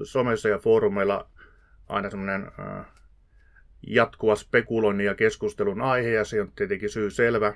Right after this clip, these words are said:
koska niistä ei kovin mielellään ylimääräisiä kerrota. Siinä myös täytyy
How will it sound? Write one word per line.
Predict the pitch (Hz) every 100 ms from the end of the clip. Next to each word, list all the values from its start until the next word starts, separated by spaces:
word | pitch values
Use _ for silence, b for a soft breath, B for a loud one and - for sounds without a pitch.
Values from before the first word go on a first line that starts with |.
| -
koska | 101 - 98
niistä | 98 -
ei | 98 - _
kovin | - 113 104 95 - -
mielellään | 104 98 95 92 90
ylimääräisiä | 107 104 95 87 87 95
kerrota. | - 123 113 104 101 - - -
Siinä | - 90 90
myös | 92 92
täytyy | 95 90 - 92 87